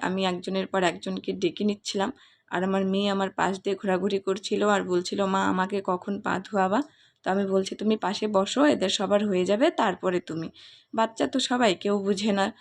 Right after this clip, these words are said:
সেরকম। ও বলছে, "আমাকে আগে পা ধোয়াও," ও বলছে, "আমাকে আগে পা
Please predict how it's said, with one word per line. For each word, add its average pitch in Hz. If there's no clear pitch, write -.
সেরকম। 202
ও -
বলছে, 196
"আমাকে 190
আগে 190
পা 185
ধোয়াও," 208
ও -
বলছে, 180
"আমাকে 180
আগে 196
পা 190